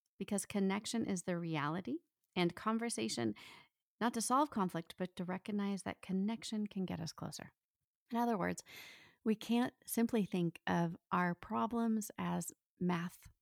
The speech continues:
equations to be solved. One and done, it's finished, and the checkbox is ticked off. So what do we do? What do we move forward? Well, as one small step, I'm gonna actually take a page out of another book by another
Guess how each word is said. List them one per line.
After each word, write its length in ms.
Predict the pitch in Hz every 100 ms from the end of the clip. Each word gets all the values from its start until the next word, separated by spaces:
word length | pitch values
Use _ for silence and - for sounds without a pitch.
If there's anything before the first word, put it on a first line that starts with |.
| _ -
equations 600 | 175 185 165 - 165 -
to 100 | 175
be 120 | 175
solved. 360 | - 220 - - _ _ -
One 280 | 185 202
and 100 | 190
done, 300 | 185 220 277 -
it's 180 | 180 -
finished, 520 | - 254 240 - - 202
and 280 | 190 190 -
the 260 | 196 190 -
checkbox 640 | 180 - 170 165 - -
is 220 | - 170 - _ _ _
ticked 260 | - 160 -
off. 260 | - - - - - - - -
So 320 | - 170 160 _ _ _
what 100 | 208
do 60 | 254
we 120 | 262
do? 380 | - 170 156 -
What 100 | -
do 80 | 202
we 100 | 240
move 180 | 214 190
forward? 380 | 165 156 - - 196
Well, 300 | 185 180 -
as 120 | 196
one 240 | 202 247 285
small 280 | - 185 180
step, 260 | - - -
I'm 120 | 190
gonna 180 | 226 220
actually 380 | 226 - 240
take 240 | 233 208 196
a 60 |
page 340 | - 170 170 - - - -
out 240 | 180 190
of 220 | - 185 -
another 460 | 208 226 220 175
book 280 | - - - -
by 280 | 175 165 -
another 480 | 170 170 156 156